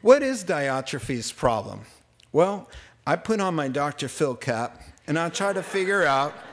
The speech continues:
number one, he doesn't like the Apostle John. He says in the text, he doesn't want anything to do with us.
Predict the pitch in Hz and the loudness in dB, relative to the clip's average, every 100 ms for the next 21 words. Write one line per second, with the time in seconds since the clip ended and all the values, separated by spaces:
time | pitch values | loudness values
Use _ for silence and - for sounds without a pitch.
0 | - - - - 143 156 175 175 160 147 | -10 -10 -10 -4 -2 0 0 2 2 0
1 | 160 - - 151 147 165 180 190 156 147 | -4 -10 -4 -2 0 0 -2 -4 -2 -4
2 | 143 156 143 - 123 120 135 127 113 160 | -4 -4 -4 -2 -2 -2 -6 -6 -4 -2
3 | 110 101 - _ _ 139 127 147 120 131 | -2 -6 -14 _ _ -4 -2 -2 -2 -2
4 | - 147 131 151 - 135 135 - - - | -6 -6 -6 -4 -2 -2 -2 -8 -10 -16
5 | - 147 143 175 208 202 185 160 165 160 | -6 -4 -2 -2 -2 -2 -2 -2 -2 -2
6 | 170 160 147 139 110 107 92 - - | -2 -2 -2 -2 -2 -4 -8 -10 -12